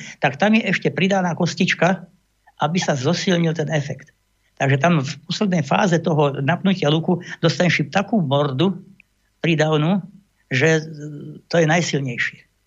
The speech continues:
To použili Mongoli, e, a to je, akože to bola sila, jak hrom. Ale nie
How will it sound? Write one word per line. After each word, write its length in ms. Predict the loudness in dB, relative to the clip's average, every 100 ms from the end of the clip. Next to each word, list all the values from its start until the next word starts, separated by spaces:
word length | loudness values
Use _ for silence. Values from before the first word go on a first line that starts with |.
| _ _ _ -20 -8
To 80 | -2
použili 320 | 0 2 2
Mongoli, 560 | 2 2 4 2 2 -2
e, 20 | -12 _ _ _ _ _ _ -4 0 0 -2 0
a 400 | 2 4 2 0 -4 -4 -6 -4
to 40 | -2
je, 80 | -2 -4
akože 400 | -12 -8 -4 -2
to 80 | 2
bola 400 | 4 2 0 -12
sila, 320 | -4 -2 -2 -4
jak 160 | -8 -6
hrom. 240 | -6 -8 -12 _ _ _ _ _ _ _ -14 -10 -10
Ale 240 | 0 2 4
nie 160 | 2